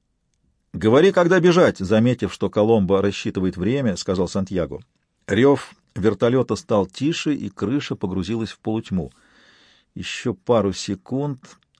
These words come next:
Коломбо мысленно отсчитывала мгновение. «Сейчас!» Все пятеро во главе с Сантьяго пустились бежать.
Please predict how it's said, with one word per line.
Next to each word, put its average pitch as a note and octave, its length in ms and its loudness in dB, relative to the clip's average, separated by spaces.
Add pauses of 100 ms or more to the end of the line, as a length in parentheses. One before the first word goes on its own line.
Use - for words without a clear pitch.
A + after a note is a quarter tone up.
(140)
Коломбо A2 440 2
мысленно A2+ 560 0
отсчитывала A2 600 -2
мгновение. G#2 540 0
«Сейчас!» - 640 0 (160)
Все - 240 0
пятеро B2+ 520 2
во F#2+ 100 0
главе G#2+ 260 0
с - 40 -6
Сантьяго A#2+ 520 -2
пустились A2+ 420 -4
бежать. F#2 320 -4